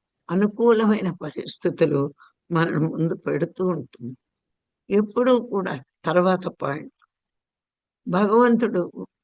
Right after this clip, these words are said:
మన చేత గొప్ప పని చేయించాలని అనుకుంటాడు. గొప్ప పని చేసి విజయం సాధించాలి అంటే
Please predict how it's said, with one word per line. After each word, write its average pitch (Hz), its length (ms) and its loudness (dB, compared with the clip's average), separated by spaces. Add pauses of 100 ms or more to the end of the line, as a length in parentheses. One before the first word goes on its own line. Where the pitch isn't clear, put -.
(120)
మన 196 220 -4 (120)
చేత 214 200 -2
గొప్ప - 720 0
పని 233 180 6
చేయించాలని 208 920 0
అనుకుంటాడు. - 680 -10 (800)
గొప్ప 233 320 6
పని 269 340 4 (160)
చేసి 226 320 4
విజయం 208 540 0
సాధించాలి 185 1120 -4
అంటే - 420 -8